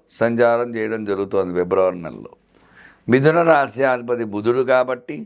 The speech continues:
ఈ యొక్క కుజ అనుకూలత ఉన్న రాశులను బట్టి, ఆ రాశి బలాన్ని బట్టి ఖచ్చితంగా మనకు తెలియటం జరుగుతుంది. తదుపరి గ్రహం బుధుడు.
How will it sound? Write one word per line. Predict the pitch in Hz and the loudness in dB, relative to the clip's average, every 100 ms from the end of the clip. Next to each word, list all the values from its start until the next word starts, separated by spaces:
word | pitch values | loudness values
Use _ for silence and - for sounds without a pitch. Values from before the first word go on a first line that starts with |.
| - _ _ _ _ - | -18 _ _ _ _ -2
ఈ | 131 | 0
యొక్క | 170 151 127 123 | 2 2 2 -2
కుజ | 131 131 156 135 117 | -6 2 2 2 -2
అనుకూలత | 139 139 147 135 123 135 123 107 - _ - | -8 -4 0 0 0 0 0 -2 -8 _ -8
ఉన్న | 120 123 117 | -2 0 2
రాశులను | 120 120 127 127 117 | 2 0 -4 -6 -4
బట్టి, | 117 113 120 120 _ _ _ - | -4 -4 -10 -10 _ _ _ 0
ఆ | 113 120 | 2 4
రాశి | 123 123 139 113 | 4 2 0 2
బలాన్ని | 120 135 147 143 | 4 2 0 0
బట్టి | 135 - 143 107 98 _ _ - | 0 0 -8 -10 -12 _ _ -2
ఖచ్చితంగా | 117 117 127 131 127 131 143 127 | 0 0 0 0 0 -2 -2 -2
మనకు | 113 107 | -4 -2
తెలియటం | 104 104 110 131 120 | -2 -4 -4 -4 -4
జరుగుతుంది. | 92 90 - _ _ _ _ _ | -4 -8 -18 _ _ _ _ _
తదుపరి | 131 135 143 143 139 | 2 4 4 2 2
గ్రహం | 131 120 87 269 - _ _ _ _ _ | 2 2 0 -8 -12 _ _ _ _ _
బుధుడు. | 113 127 127 98 | 0 2 2 0